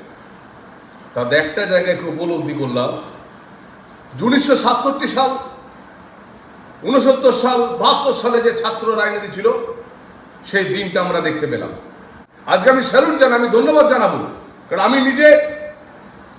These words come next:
দু হাজার কুড়ি সালে আমরা নবান্ন অভিযান করেছিলাম, দু হাজার বাইশ সালে ভারতীয় জনতা পার্টিটাকে নবান্ন অভিযান হয়েছিল। কিন্তু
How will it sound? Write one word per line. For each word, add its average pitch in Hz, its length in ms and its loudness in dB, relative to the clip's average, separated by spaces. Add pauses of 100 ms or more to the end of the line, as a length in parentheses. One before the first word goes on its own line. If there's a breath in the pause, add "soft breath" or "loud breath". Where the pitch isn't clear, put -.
(440)
দু 151 180 -4
হাজার 269 240 10
কুড়ি 285 180 0
সালে 262 200 4
আমরা 254 180 4
নবান্ন 254 340 4
অভিযান 240 300 2
করেছিলাম, 220 420 2 (1300)
দু 147 120 -2
হাজার 269 280 10
বাইশ 269 240 4
সালে 277 200 10 (1160)
ভারতীয় - 380 2
জনতা 247 220 2
পার্টিটাকে 262 440 6 (1080)
নবান্ন 262 360 6
অভিযান 240 340 6
হয়েছিল। 233 300 4 (680)
কিন্তু 240 180 0